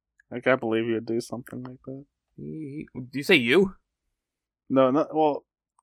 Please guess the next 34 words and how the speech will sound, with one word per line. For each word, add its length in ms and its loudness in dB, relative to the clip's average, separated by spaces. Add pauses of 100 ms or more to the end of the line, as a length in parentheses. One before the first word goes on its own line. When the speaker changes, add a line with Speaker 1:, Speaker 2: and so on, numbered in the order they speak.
Speaker 1:
I 160 10
don't 40 8
know. 260 4 (360)
You 140 12
probably 300 12
would 200 12
have 200 12
if 120 0
you 100 6
had 160 10
the 100 2
chance. 420 8
Like, 260 4
uh, 180 4
"All 220 12
right, 120 6
Grandpa, 520 8
get 200 6
on 120 8
the 80 4
scaffold. 680 8 (480)
<laughs> 640 10
We're 160 8
gonna, 340 8 (420)
we're 140 12
gonna 200 12
do 180 12
some, 260 10
uh, 220 12 (380)
YouTube 380 8
wrestling." 260 6 (260)
Speaker 2:
<laughs> 300 -18
YouTube 680 -6
wrestling. 440 -12